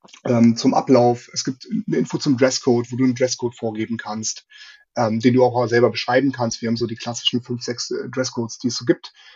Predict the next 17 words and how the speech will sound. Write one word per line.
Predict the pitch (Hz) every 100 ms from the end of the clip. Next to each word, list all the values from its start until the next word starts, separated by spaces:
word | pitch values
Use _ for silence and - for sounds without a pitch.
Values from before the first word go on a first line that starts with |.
| _
Aber | - 117
man | 113
kann | 117 120
auch | 110
vielleicht | - 110 -
eine | -
eigene | 120 113
Definition | 107 - 113 107 117 113 113 -
eines | - 117
Dresscodes | - 170 - 139
hinterlegen. | 135 127 117 117 117 117 - - - -
Äh, | - 117 113
man | 117 123
kann | 131 131 131
den | 127 123 -
Gästen | 135 - - 143
Informationen, | 151 143 143 - 143 135 139